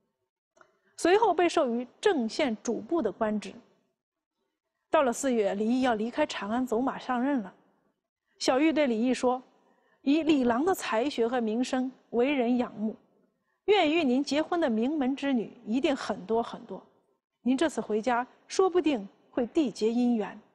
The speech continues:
当初咱俩的盟约，恐怕只是空谈罢了。 妾身有个小小的愿望，我年方十八，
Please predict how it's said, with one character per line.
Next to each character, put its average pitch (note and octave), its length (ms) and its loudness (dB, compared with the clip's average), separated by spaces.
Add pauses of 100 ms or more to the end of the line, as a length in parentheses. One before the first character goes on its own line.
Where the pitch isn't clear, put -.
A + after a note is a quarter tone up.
(760)
当 F4+ 160 2
初 F4+ 160 0
咱 B3 220 0
俩 C#4+ 140 2
的 A3+ 100 0
盟 A3+ 220 0
约， C4 200 0 (160)
恐 A3 220 -6
怕 C4+ 180 0
只 G#3 100 -4
是 B3 120 -4
空 E4 320 -4
谈 - 280 -10
罢 G#3+ 200 -4
了。 - 160 -18 (1500)
妾 D#4 200 2
身 C#4+ 180 2
有 A3 120 2
个 A#3+ 120 -2
小 A3+ 320 -4
小 A#3 120 -4
的 G3+ 120 -4
愿 G#3+ 260 -4
望， G3 160 -8 (760)
我 C4 100 2
年 A#3+ 240 2
方 E4 180 0
十 A3+ 220 -6
八， B3 200 -2